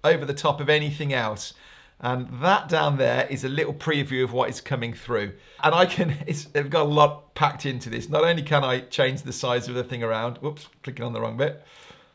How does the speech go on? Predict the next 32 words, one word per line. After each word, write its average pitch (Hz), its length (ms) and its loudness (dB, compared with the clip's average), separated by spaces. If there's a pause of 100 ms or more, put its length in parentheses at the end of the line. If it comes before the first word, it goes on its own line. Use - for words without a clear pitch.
(140)
Not 139 200 2
only 165 240 2
can 151 160 2
I 131 160 6
change 135 460 0
the 151 60 -10
size 120 360 0
of - 40 -12
this 113 200 -8
around, 120 400 0
but, - 320 -2
um, 117 180 0 (300)
if 185 220 -2
I'd 143 220 4
got 156 200 4
those 123 240 4
scenes 139 460 -6
queued 131 400 -2
up, 180 420 4
the 120 160 -10
different 147 400 -8
scenes, 143 380 -2
and 131 100 0
I 127 60 0
can 175 180 -6
click - 260 -6
on 131 140 -2
here 131 340 2
and 123 160 -8
jump 131 220 -2
between 135 380 -4
them, 185 260 2